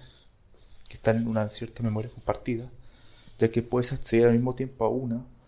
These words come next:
o cambiar el valor a una en el mismo momento. Entonces ahí aparecen los conceptos como de deadlock, el, todo lo que es bloqueo de procesos, eh, eh,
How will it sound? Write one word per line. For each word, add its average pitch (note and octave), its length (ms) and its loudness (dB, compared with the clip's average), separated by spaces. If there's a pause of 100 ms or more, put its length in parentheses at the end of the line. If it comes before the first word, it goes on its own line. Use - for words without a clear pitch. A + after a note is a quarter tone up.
(120)
o G2 100 -2
cambiar A2 280 2
el A#2 60 2
valor A2 360 4 (100)
a - 60 -2
una B2 220 0
en A#2 60 2
el A2+ 60 2
mismo A#2+ 180 0
momento. G#2 420 0 (840)
Entonces G#2 560 -10
ahí G2 120 4
aparecen A2+ 320 2
los A2 80 -6
conceptos - 480 -6
como G2+ 320 -6
de F#2+ 400 -10
deadlock, G2+ 500 -4 (1040)
el, - 460 -12 (1160)
todo G2+ 140 0
lo G#2 100 -4
que G#2 160 0
es G2+ 100 2
bloqueo G2+ 320 0
de G2 80 -2
procesos, G2 800 -6
eh, F2+ 220 -4 (760)
eh, - 680 -10